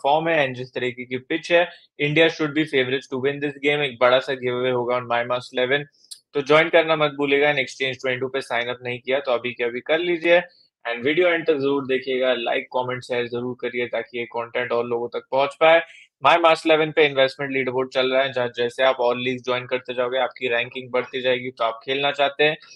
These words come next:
तो खेल सकते हैं, ऐप्स के लिंक्स है वीडियो के डिस्क्रिप्शन में। Exchange ट्वेंटी टू पे भी No Loss League चल रहा है, जहाँ पे up to a specific amount आपका इन्वेस्टमेंट वहाँ पे सिक्योर्ड रहता है। अब चलते हैं towards the tactical corner for this game।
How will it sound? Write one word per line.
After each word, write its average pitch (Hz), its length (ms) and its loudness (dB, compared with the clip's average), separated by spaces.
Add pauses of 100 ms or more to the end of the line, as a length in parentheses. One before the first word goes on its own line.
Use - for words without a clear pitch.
(180)
तो 139 80 -4
खेल 156 240 2
सकते 165 320 0
हैं, 160 140 4
ऐप्स 127 240 0
के 139 140 -2
लिंक्स 139 300 -4
है 131 60 0
वीडियो 120 240 -4
के 127 120 -4
डिस्क्रिप्शन 135 540 -10
में। 156 120 -2
Exchange 131 400 -6
ट्वेंटी 127 200 -6
टू 127 80 -8
पे 127 140 -4
भी 135 160 -8
No 123 220 -6
Loss 123 300 -2
League 127 180 -4
चल 139 160 -2
रहा 156 140 4
है, 170 80 4 (420)
जहाँ 127 160 4
पे 127 180 4
up 120 100 -4
to 139 160 -2
a 131 60 -8
specific 127 480 -4
amount 123 340 -2
आपका 123 280 -2
इन्वेस्टमेंट 120 520 -8
वहाँ 117 200 0
पे 185 120 2 (440)
सिक्योर्ड 156 380 4
रहता 147 280 6
है। 151 80 4
अब 143 220 4
चलते 175 200 4
हैं 175 80 2
towards 156 280 0
the 156 140 -4
tactical 143 500 0
corner 143 240 0
for 143 160 -6
this 135 200 -6
game। 175 180 2